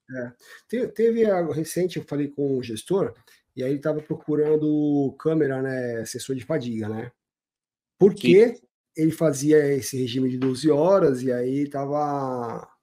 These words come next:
Speaker 1: né, algumas vezes tinha que passar da, da, das doze horas e tal, e aí o cara quer botar lá um sensor de fadiga, que é um custo alto,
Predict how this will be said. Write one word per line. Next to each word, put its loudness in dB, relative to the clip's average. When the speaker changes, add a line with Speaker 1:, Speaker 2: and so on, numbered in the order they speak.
Speaker 1:
né, -10
algumas -4
vezes -8
tinha -8
que -16
passar -6
da, -8
da, -12
das -10
doze -10
horas -2
e -20
tal, -6
e 0
aí 2
o -2
cara 2
quer -2
botar 2
lá -2
um 4
sensor -4
de -12
fadiga, 2
que 0
é 8
um 6
custo -2
alto, 2